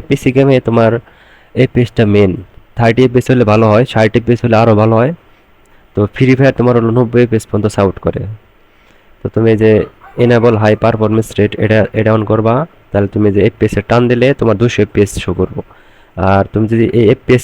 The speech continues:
কত পাইতা সেটা তুমি দেখতে চাও, ডিসপ্লেতে যে এখানেতে শো করবে, তাহলে তোমার এই যে এটা on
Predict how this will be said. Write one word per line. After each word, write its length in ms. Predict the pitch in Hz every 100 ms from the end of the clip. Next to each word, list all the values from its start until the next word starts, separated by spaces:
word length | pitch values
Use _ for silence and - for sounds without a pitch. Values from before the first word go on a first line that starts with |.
| -
কত 120 | 123 135
পাইতা 180 | 127 120
সেটা 140 | - 117
তুমি 120 | 117 117
দেখতে 180 | - 104
চাও, 120 | 113 113 120
ডিসপ্লেতে 380 | - - 107 104
যে 60 | 107
এখানেতে 300 | 104 110 110 101 - -
শো 80 | 107 104
করবে, 220 | 107 120 127
তাহলে 180 | - 107 104
তোমার 140 | 110 104
এই 40 | 98
যে 40 | 92
এটা 100 | 104
on 60 | 98